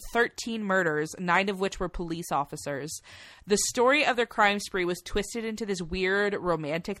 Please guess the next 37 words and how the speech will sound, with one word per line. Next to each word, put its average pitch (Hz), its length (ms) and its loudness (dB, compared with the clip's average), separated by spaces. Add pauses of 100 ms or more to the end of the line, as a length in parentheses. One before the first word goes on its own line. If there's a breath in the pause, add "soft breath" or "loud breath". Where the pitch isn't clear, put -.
thing 196 200 -4
by 190 120 2
the 156 100 -6
press, 175 400 2 (400 loud breath)
and 190 160 -2
they 180 60 2
were 175 100 2
painted 208 400 -2
as 202 140 -4
star-crossed 214 580 4
lovers 170 380 2
who 185 100 -2
met 156 180 -2
a 147 60 -4
tragic 147 480 -6
end. 190 440 0 (360 loud breath)
Uh, 160 300 8
the 180 140 2
story 294 300 6
had 339 160 4
a 285 40 2
grip - 440 -2
on 226 140 4
the 226 80 -6
country, 247 480 0
and 180 340 2
an 190 120 2
alarming 214 800 4
number 185 340 2
of - 180 -2
people 165 320 -4
showed 156 200 -4
up 139 120 -2
to 170 80 -8
the 147 80 -4
funeral, 139 400 -6
like, 139 200 -8